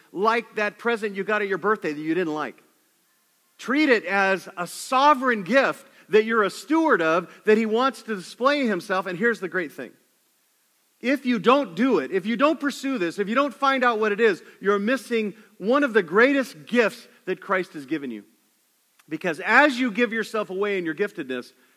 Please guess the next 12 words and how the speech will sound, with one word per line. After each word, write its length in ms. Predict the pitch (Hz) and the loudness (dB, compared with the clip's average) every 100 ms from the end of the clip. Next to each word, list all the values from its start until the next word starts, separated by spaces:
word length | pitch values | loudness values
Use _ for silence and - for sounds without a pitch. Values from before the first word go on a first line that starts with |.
| _ _ | _ _
there's 260 | 139 165 151 | -6 -4 -4
an 80 | 139 | -8
incredible 560 | 135 - 196 196 175 | -10 -8 -4 -4 -4
joy 300 | 135 151 165 | -8 -6 -6
that 200 | 143 120 | -6 -8
comes 200 | - 135 | -10 -12
from 180 | - 120 | -10 -8
that 280 | 120 120 120 | -8 -8 -10
that 120 | 127 | -12
is 220 | 139 117 - | -10 -12 -12
absolutely 760 | 135 147 - 139 131 135 123 120 | -10 -10 -12 -12 -10 -10 -12 -12
unbelievable. 640 | 131 131 113 113 104 104 | -10 -10 -10 -14 -16 -20